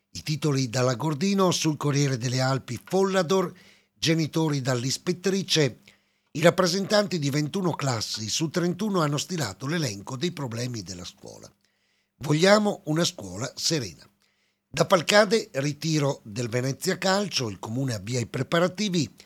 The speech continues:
stanziati centoquarantaseimila euro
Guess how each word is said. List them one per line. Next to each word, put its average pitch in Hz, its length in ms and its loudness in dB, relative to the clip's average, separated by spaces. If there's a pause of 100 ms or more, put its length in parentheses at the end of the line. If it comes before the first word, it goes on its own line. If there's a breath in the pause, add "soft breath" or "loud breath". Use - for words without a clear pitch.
(300 soft breath)
stanziati 143 760 0
centoquarantaseimila 127 1500 0
euro 80 340 -8